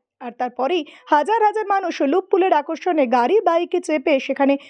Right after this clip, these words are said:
ভিড় করতে শুরু করেন প্রতিদিন। এদিকে ভারী যন্ত্রপাতির সাহায্যে সাতশো সতেরো এ জাতীয় সড়কের নির্মাণ কাজ চলছে।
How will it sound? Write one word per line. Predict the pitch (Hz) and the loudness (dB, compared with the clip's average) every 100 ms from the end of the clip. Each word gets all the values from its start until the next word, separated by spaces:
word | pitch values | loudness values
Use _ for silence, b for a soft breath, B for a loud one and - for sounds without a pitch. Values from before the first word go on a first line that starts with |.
| B 220 | B -16
ভিড় | 185 294 370 | -8 -6 -4
করতে | 311 285 415 | -4 -4 -4
শুরু | 427 339 302 | -2 -2 0
করেন | 285 262 240 | 0 0 -2
প্রতিদিন। | 254 247 269 233 B B B - | -2 0 0 0 B B B -2
এদিকে | 302 403 392 370 | 0 0 0 0
ভারী | 285 269 453 | 0 2 2
যন্ত্রপাতির | 466 370 359 370 359 359 | 2 0 0 0 0 -2
সাহায্যে | 320 302 277 302 269 B _ | 0 2 2 0 0 B _
সাতশো | - 302 285 311 | -2 -2 -2 -4
সতেরো | - 277 349 392 | -2 0 2 2
এ | 370 330 | 2 2
জাতীয় | 302 277 359 | 2 0 -4
সড়কের | 370 359 349 370 294 | -2 0 0 2 2
নির্মাণ | 262 320 330 | 2 2 0
কাজ | 302 277 | 0 -2
চলছে। | 269 240 226 | 0 -2 0